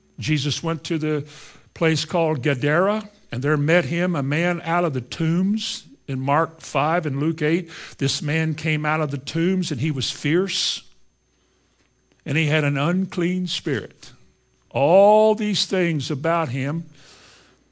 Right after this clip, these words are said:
were behind the front of this unclean spirit. This unclean spirit was a main spirit in this man.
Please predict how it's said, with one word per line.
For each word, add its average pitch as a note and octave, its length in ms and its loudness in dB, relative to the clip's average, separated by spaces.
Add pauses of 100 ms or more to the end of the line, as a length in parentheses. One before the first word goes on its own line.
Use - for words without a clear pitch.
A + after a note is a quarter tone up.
(460)
were C3 120 0
behind D#3 540 2
the C3 100 -2
front E3 420 -2
of C#3 120 -6
this D3 320 -4
unclean D#3+ 680 -2
spirit. C3+ 280 -4
This C#3 160 -4
unclean F3 420 -2
spirit G3 260 -2
was C#3+ 160 -2
a C#3 60 -2
main E3 480 0
spirit D#3+ 460 2
in D3+ 180 -4
this D#3 200 -4
man. - 300 -8